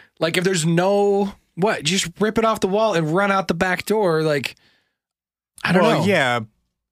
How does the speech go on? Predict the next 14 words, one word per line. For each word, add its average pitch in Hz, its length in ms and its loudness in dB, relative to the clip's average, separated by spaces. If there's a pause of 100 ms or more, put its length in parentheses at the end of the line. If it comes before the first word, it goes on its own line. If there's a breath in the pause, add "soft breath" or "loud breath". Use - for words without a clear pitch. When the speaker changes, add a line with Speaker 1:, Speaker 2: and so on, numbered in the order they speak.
(440)
Speaker 2:
but 117 420 0 (840)
then 120 600 0
you 113 220 -2
have 117 140 -2
to - 100 -6
go 113 160 0
into 113 340 0
hiding 104 480 -2
because 101 320 -4
you 98 160 -4
just 95 320 -6
committed 101 320 -4
a 110 60 -2
felony. 92 560 -6